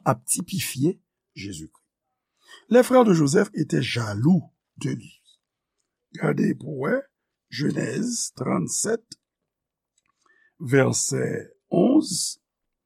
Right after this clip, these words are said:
il dit ça clair. Ses frères eurent de l'envie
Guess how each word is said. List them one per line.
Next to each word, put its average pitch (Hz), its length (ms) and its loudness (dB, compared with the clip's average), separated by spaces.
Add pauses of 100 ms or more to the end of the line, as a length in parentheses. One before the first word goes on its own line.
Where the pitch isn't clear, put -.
(600)
il 123 140 -12
dit 113 120 -8
ça 104 180 -4
clair. 151 440 -4 (1300)
Ses 156 260 0
frères 214 680 0 (600)
eurent 233 520 6
de 160 120 6
l'envie 180 760 6